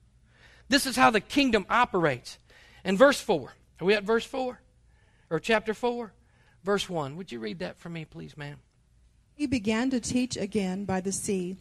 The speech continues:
Speaker 2: and such a very large crowd gathered to him that he got into a boat into, in the sea and sat down.
Speaker 1: Do you see what, do you see what he said?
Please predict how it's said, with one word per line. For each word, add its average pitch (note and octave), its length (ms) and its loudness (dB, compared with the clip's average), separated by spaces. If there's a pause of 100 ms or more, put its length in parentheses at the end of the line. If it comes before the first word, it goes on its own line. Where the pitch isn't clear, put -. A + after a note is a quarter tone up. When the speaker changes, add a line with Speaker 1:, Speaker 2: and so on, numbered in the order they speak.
(340)
Speaker 2:
and G#3 120 -2
such A#3 220 0
a A3+ 80 2
very A#3+ 300 2
large G3 340 0
crowd F#3+ 360 -6
gathered A3 400 -2
to G3+ 100 -4
him F#3 260 -4
that F#3 140 -6
he G3+ 160 -2
got G#3 240 -2
into A#3 300 -2
a F#3+ 60 -2
boat F#3+ 420 -4
into, A3+ 360 -6
in G#3+ 80 -6
the A3 100 -4
sea F#3+ 400 -6
and F3+ 140 -8
sat F#3+ 300 -6
down. F3 340 -8 (160)
Speaker 1:
Do C4 80 -2
you C4+ 140 2
see F4 160 2
what, C#4+ 240 2
do A#3+ 80 -2
you B3+ 100 0
see E4 200 -2
what D4+ 140 0
he A#3+ 80 -4
said? A3+ 360 0